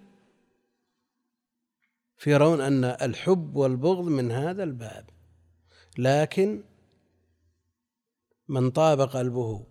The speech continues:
وشرح صدره للإسلام عرف حقيقة هذه الأمور، وأنه ب-، ب-، على أتم استعداد أن يفدي النبي عليه الصلاة والسلام وسنة النبي عليه الصلاة والسلام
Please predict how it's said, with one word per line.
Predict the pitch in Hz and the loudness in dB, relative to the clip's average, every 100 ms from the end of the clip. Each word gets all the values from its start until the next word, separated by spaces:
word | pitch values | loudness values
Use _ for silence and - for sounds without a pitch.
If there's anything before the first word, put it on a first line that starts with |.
| _ _ _ - | _ _ _ -6
وشرح | 131 120 - 147 135 127 | -4 -4 -2 -2 -2 -8
صدره | - 127 123 110 110 | -4 -4 -4 -6 -8
للإسلام | 104 143 143 - 131 131 139 160 196 226 _ _ _ | -4 -4 -4 -6 -8 -4 -2 -2 -4 -10 _ _ _
عرف | 127 143 180 160 | 0 2 2 -2
حقيقة | 143 131 151 165 151 - | -6 -4 -4 -4 -6 -4
هذه | 147 170 147 | -4 -2 -6
الأمور، | 120 110 107 107 110 _ _ _ _ _ _ _ - | -8 -8 -12 -12 -18 _ _ _ _ _ _ _ -12
وأنه | - 160 165 131 135 | -4 0 2 2 0
ب-، | 117 151 - | 0 -4 -4
ب-، | 147 139 - | -4 -4 -4
على | 139 135 139 | -2 -2 -2
أتم | - 190 208 | 0 2 2
استعداد | 190 - 143 147 135 113 | 0 -2 -8 -2 -2 -2
أن | 127 127 | -4 -4
يفدي | 135 180 139 120 113 110 - - _ - | 0 0 -2 -8 -8 -10 -20 -20 _ -2
النبي | 135 135 147 160 | 2 2 2 2
عليه | 143 143 | 2 0
الصلاة | 127 139 123 113 | 0 -4 -6 -6
والسلام | 120 - 127 117 110 | -8 -6 -8 -6 -6
وسنة | 123 - 175 165 160 | -4 0 2 2 0
النبي | 147 151 143 | -2 0 0
عليه | 143 | -2
الصلاة | 131 - 131 | -4 -8 -10
والسلام | 127 127 120 | -10 -10 -12